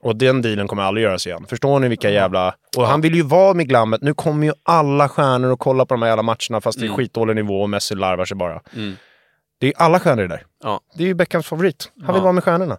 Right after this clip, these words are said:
Speaker 2: Ja.
Speaker 1: Så att det är, han, för sitt liv så gjorde han ju rätt.
Speaker 2: Mm.
Speaker 1: Även om fan var tråkigt, eh, att slösa sina prime-år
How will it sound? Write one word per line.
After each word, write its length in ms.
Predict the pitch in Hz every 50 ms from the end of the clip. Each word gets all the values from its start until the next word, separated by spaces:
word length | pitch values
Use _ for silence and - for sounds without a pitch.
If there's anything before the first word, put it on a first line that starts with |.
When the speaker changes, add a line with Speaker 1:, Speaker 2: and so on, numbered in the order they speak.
| - _ _ _
Speaker 2:
Ja. 200 | - 104 98 104 - _ _ _ _ _
Speaker 1:
Så 140 | _ - -
att 80 | 131 -
det 200 | - 151 156 156
är, 40 | 147
han, 200 | 147 160 156 139
för 140 | - -
sitt 360 | 147 - - 240 262 - _ -
liv 320 | 120 107 101 95 110 143 - _ _ _ _ _ _
så 160 | - - 147
gjorde 220 | 143 139 127 123
han 140 | 123 127 127
ju 60 | 127
rätt. 300 | 147 131 - - - - - _ _ -
Speaker 2:
Mm. 220 | - 113 107 95 87
Speaker 1:
Även 260 | - 131 127 123 123
om 200 | 123 120 120 117 107 _ _ _ - - - -
fan 300 | - 143 120 104 98 98
var 80 | 104 101
tråkigt, 680 | - - - 104 101 - - - 107 - _ - - - -
eh, 300 | 107 104 98 95 95 80
att 180 | 107 101 98 -
slösa 580 | - - - - 131 120 117 101 87 - -
sina 180 | 110 107 110 101 - _ - -
prime-år 880 | 156 147 - 90 90 92 95 98 - - 180 156 117 92 90 87 90